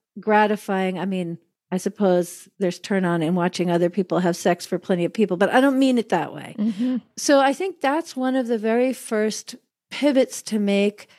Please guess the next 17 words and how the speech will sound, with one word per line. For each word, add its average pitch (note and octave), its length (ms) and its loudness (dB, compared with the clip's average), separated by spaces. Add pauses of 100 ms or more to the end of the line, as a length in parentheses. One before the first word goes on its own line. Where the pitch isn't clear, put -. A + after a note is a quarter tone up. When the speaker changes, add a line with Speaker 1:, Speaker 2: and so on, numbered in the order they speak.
(320)
Speaker 1:
And G#3+ 500 2 (260)
for A#3+ 240 0
some B3+ 380 2
couples, B3 720 -2
for A3 300 0
each A#3+ 260 -2
individual, G#3+ 640 2
that G3+ 340 0 (300)
happens A3 440 0
very G3 320 2
easily A3 520 2
as F#3+ 80 -2
soon G#3 240 0
as G3+ 160 -2
I F#3+ 140 4
introduce G3+ 760 0
it. F3+ 260 0